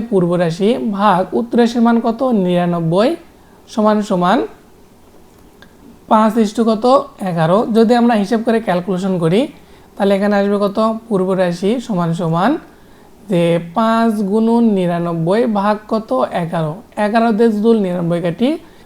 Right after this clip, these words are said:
নয় এগারো কত আসে? নিরানব্বই। পাঁচ আর নয় গুণ করলে কত আসে? পঁয়তাল্লিশ। পাঁচ নং পঁয়তাল্লিশ, তাহলে উত্তর হবে কি? খ-, আহ, গ নাম্বার হবে, উত্তর হবে গ নাম্বার।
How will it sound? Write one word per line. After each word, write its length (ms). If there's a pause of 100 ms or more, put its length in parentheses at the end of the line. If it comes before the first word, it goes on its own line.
(140)
নয় 400
এগারো 340
কত 180
আসে? 200
নিরানব্বই। 720 (100)
পাঁচ 280
আর 80
নয় 220
গুণ 200
করলে 220
কত 140
আসে? 200
পঁয়তাল্লিশ। 540
পাঁচ 260
নং 200
পঁয়তাল্লিশ, 480
তাহলে 140
উত্তর 220
হবে 160
কি? 240 (440)
খ-, 100
আহ, 540 (180)
গ 60 (120)
নাম্বার 340
হবে, 260
উত্তর 240
হবে 180
গ 100
নাম্বার। 400